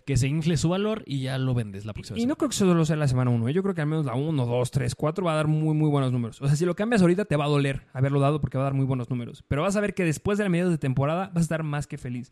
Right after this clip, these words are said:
Speaker 1: Pero, pero mira, yo creo que aquí pondría un pero que la gente no se vaya a confundir. Yo creo que esto no implica que tengas que vender a Dalvin Cook e ir por Breece Hall.
Speaker 2: No, no, no, no, no, no.
Speaker 1: No quiere decir eso.
Speaker 2: O sea, igual Breece Hall yo creo que si lo puedes conseguir, yo creo que por el, por el otro lado,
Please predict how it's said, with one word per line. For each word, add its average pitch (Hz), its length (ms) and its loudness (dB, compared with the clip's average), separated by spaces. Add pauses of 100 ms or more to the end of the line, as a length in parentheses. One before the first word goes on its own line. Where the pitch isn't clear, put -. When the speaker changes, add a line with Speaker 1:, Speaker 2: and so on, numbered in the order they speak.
Speaker 1:
Pero, 147 540 2 (200)
pero 165 160 10
mira, 156 180 -2
yo 151 140 0
creo 160 140 -4
que 151 120 -10
aquí 160 40 -4
pondría 147 380 2
un 143 100 0
pero 131 240 2
que - 80 -2
la 113 100 0
gente 120 200 0
no 120 80 4
se 120 80 2
vaya 113 140 2
a - 20 -10
confundir. 135 360 0
Yo 151 140 2
creo 165 120 0
que 180 140 -4
esto 185 200 -2
no 185 80 2
implica 185 380 -2
que - 120 -4
tengas 151 260 -2
que 147 100 -4
vender 135 260 -2
a 147 160 -2
Dalvin 151 260 0
Cook 202 240 2 (100)
e 127 100 0
ir 123 180 4
por 120 180 4
Breece 113 320 2
Hall. 98 200 -4 (200)
Speaker 2:
No, 262 680 2
no, 247 280 -4
no, 233 180 0
no, 151 220 -2
no, 127 200 -2
no. 113 140 -4
Speaker 1:
No 131 180 4
quiere 175 160 2
decir 147 280 6
eso. 110 180 0 (420)
Speaker 2:
O 156 120 4
sea, 139 120 2
igual 160 280 2
Breece 175 200 8
Hall 170 100 10
yo 180 100 10
creo 170 100 8
que 165 100 4
si 151 60 4
lo 139 100 0
puedes 220 140 0
conseguir, 165 320 2 (320)
yo 175 100 0
creo 196 100 0
que 180 180 -6 (160)
por 143 160 -2
el, 160 160 0
por 139 160 -2
el 147 80 0
otro 156 160 -4
lado, 165 280 0